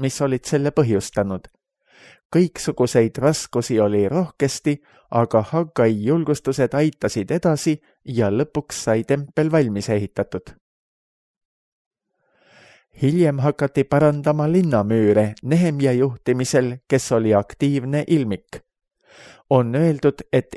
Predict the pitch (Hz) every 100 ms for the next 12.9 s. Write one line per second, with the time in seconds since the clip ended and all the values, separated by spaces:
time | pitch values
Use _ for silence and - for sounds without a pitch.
0 | - 160 170 120 117 - 117 113 170 160
1 | 127 120 120 120 113 110 110 104 175 147
2 | 123 131 113 104 - 180 170 110 - 151
3 | 143 147 135 139 127 92 - - _ _
4 | _ _ _ _ _ _ _ _ - 135
5 | 170 165 131 127 120 120 131 131 135 170
6 | 170 135 135 - 127 143 135 120 117 120
7 | 123 - 190 - - - - 143 147 139
8 | 135 _ _ - 156 - - 170 156 143
9 | 113 123 120 113 117 131 113 139 135 -
10 | 117 120 104 156 160 131 117 120 - 117
11 | - - - 113 123 147 101 90 87 170
12 | 175 - 139 156 143 - 139 135